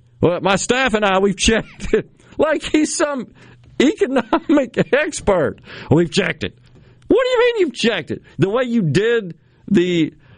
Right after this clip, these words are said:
uh, American Rescue Plan, you checked that too. You told us. Why should we believe you now? I told you this guy. <laughs> I told you not to trust this guy. I'm ranting on him today. I'm so mad about this alternative minimum tax, in particular,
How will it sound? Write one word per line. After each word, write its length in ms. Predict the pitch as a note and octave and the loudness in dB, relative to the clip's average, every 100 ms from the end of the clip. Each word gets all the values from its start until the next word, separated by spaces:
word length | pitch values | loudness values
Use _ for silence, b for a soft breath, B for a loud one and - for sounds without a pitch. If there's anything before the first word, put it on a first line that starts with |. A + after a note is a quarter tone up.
| b | b
uh, 60 | - | -2
American 580 | C#3 D3 E3+ A3 F#3 E3 | 0 0 2 2 0 2
Rescue 400 | G#3 G#3+ A#3+ A#3+ | 0 0 0 2
Plan, 300 | A3+ B3 E4 | 2 0 0
you 100 | C4 | 0
checked 420 | - A3 G#3+ A3+ | 2 0 0 -2
that 280 | A#3 A3+ - | -2 -2 0
too. 260 | B3+ G3+ | 0 0
You 200 | - G#3+ | 2 2
told 280 | - B3 B3+ | 2 -2 -2
us. 120 | F3+ | -2
Why 300 | G#3 G#4+ G4+ | 0 2 0
should 220 | F4 C#4 A#3 | 0 0 2
we 160 | B3+ | 4
believe 380 | G#3+ G#3+ A#3 G#3 | 4 2 2 2
you 140 | G3 | 4
now? 480 | C#3+ C3 E3+ A2 - - _ B B B - | 4 4 2 -2 -8 -18 _ B B B -2
I 60 | |
told 360 | F#3+ D4+ G#4 G3 | 2 2 2 0
you 60 | F#3 | 0
this 180 | D#3+ | 0
guy. 160 | - - - | 0 -2 0
<laughs> 60 | |
I 80 | F#3+ | -2
told 420 | - - D4+ - | -4 -2 -2 0
you 80 | D#4 | 0
not 320 | F3 B3+ C#4 | 2 2 0
to 80 | F4+ | -4
trust 400 | C4 - C#4 - | -4 0 0 0
this 220 | E3 D3 | 0 0
guy. 180 | C3 C#3+ | 0 2
I'm 220 | D3 D#3 | 2 2
ranting 320 | F#3+ C4 F3+ F3 | 2 2 0 0
on 160 | E3+ | 2
him 80 | D3+ | 2
today. 460 | C#3+ D3+ D#3 D3+ B B B | 2 2 2 0 B B B
I'm 140 | C3+ C#3+ | -2 -2
so 340 | - G3 G#3+ | 0 0 2
mad 300 | F#3+ F#3 F3+ | 0 0 0
about 280 | C#3+ D3+ D3 | 2 0 0
this 200 | C3+ - | 0 0
alternative 580 | C3+ - D3+ D3 B2+ A#2 | 0 2 0 2 2 2
minimum 400 | B2+ C3 A#2+ A2 | 2 4 2 0
tax, 540 | - B2 A2+ G#2 - b b b - | 0 2 0 -2 -12 b b b 2
in 200 | D#3+ D3+ | 2 2
particular, 800 | B2 - C3+ B2+ G#2 G2+ G2 | -2 0 -2 0 0 2 0